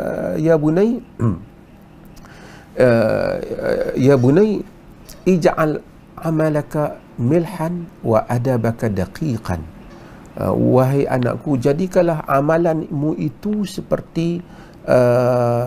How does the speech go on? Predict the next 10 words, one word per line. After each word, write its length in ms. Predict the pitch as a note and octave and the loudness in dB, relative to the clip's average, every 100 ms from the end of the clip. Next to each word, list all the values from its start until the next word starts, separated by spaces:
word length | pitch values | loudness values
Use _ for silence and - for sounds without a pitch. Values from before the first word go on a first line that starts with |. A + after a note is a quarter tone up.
| B2 | -2
garam 800 | G2+ A2+ B2 C3+ E3+ F#3+ F#3+ - - - - | 0 2 2 0 0 -2 -8 -18 -20 -18 -4
dan 240 | A#2 A#2+ A#2+ | -2 -2 -4
adabmu 720 | C3 C3+ C3 F3 - C3+ A#2+ | -6 -6 -4 -4 -2 -4 -4
itu 240 | - - | -4 -8
seperti 400 | A2+ - - - | -8 -8 -10 -8
tepung." 560 | A2 - - G2 E2 F2+ | -6 -6 -4 -6 -6 -6
Bila 240 | A#2+ A#2+ | -2 2
orang 240 | B2+ D#3+ D#3+ | 2 0 0
dia 100 | C#3 | -2
buat, 180 | B2 B2+ | 0 -2